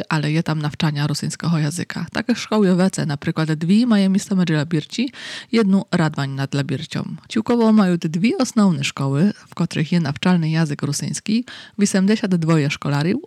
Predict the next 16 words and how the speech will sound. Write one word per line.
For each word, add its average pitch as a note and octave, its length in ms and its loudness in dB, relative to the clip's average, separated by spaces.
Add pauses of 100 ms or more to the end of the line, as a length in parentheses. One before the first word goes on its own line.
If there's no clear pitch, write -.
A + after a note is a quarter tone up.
u G3 240 4
tym B3 220 -4
szkolskim - 500 0
rocie D#3 400 0 (120)
średnie E3 500 2
szkoły A3 340 2
rusyny D#3+ 420 -2 (100)
nie G#3 240 4
mają. E3 220 -2 (800)
W A3+ 60 -10
materiale B3 520 0
nachodzi F3+ 380 0
się E3+ 200 0
rekomendacja, E3 800 0
żeby D#3+ 240 2
rozszerzyć G#3 640 0